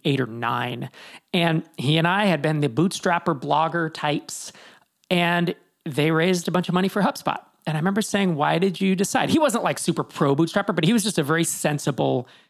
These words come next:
sensible entrepreneur who was building a real product for real customers to pay him real money. So not on that weird venture, everything's, "We gotta raise from day one and billion dollars and blah, blah, blah," even though that's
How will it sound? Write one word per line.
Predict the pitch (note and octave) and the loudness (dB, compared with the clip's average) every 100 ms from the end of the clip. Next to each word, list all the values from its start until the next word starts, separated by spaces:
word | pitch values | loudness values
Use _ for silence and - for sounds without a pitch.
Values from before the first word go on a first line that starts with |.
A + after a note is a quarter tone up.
| _ _ | _ _
sensible | - - F3 F#3+ F3+ D#3+ | -6 -2 0 0 0 0
entrepreneur | D#3+ - D#3+ E3 C3 | 0 0 2 2 0
who | A#2 E3 | 2 2
was | B2 | 2
building | E3 D#3 D3 | 2 2 0
a | |
real | C3 D3+ C3 | 0 0 0
product | - D3+ D3 | 0 -2 0
for | D3 | -2
real | C#3 | -2
customers | C3 C#3+ - C3+ | -2 -4 -4 -6
to | - | -4
pay | C#3+ | -4
him | C3 | -4
real | B2+ | -4
money. | B2 F#3 - | 0 0 0
So | F3 | 0
not | D3 D#3+ G#3+ | 2 2 2
on | B3+ | 2
that | G#3+ D3 D#3+ | 2 0 2
weird | F3 F3 D3+ | 4 4 2
venture, | D3+ D#3+ - D#3+ D#3 | 0 0 0 0 2
everything's, | E3 E3 E3 D3+ - | 2 0 0 -2 -4
"We | G#3 F#3+ | 0 2
gotta | F3+ | 2
raise | D3+ E3 E3 | 0 0 0
from | - D#3 | 0 2
day | D3 | 2
one | C#3+ C#3+ D3 | 2 2 2
and | C3+ B2 - - | 0 -4 -12 -8
billion | C3+ D#3 C#3+ | -4 0 2
dollars | C#3+ C#3+ C3 | 2 2 0
and | C3 | -2
blah, | C3 | -2
blah, | C3+ | -2
blah," | F3 G3 D#3 C3+ | 0 0 -2 -2
even | G#3+ G3 | 0 2
though | F3+ D3+ | 2 2
that's | C3+ D3+ D3+ - | 2 0 0 -6